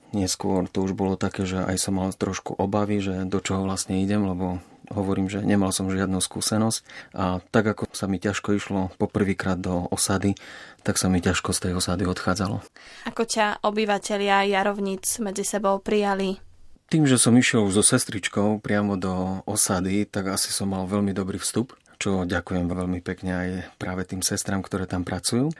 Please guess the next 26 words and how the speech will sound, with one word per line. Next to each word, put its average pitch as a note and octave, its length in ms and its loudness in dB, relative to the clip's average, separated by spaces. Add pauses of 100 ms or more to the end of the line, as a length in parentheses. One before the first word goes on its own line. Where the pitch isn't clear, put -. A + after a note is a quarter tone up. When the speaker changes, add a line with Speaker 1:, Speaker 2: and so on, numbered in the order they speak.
(140)
Speaker 1:
A F#2+ 320 2 (240)
išli A#2+ 320 2
sme G2+ 240 2
do F#2 320 -2
prvého G#2 480 2
domu, G2 500 0
kde F#2+ 380 -2
ja G#2 240 2
som G2 160 0
bol F#2+ 160 -4
veľmi G2 240 0
prekvapený G2+ 800 0 (480)
z - 160 -6
toho F#2+ 160 -2
poriadku, G2 480 -2
ktorý F#2+ 320 -4
tam F#2 240 0
bol, F#2 320 -2
dokonca G#2 560 0
aj - 80 2
z - 80 -14
tých G#2+ 160 -4
vzťahov, A2 480 2
ktoré - 320 -8
tam F#2 160 -2
majú. F#2+ 320 0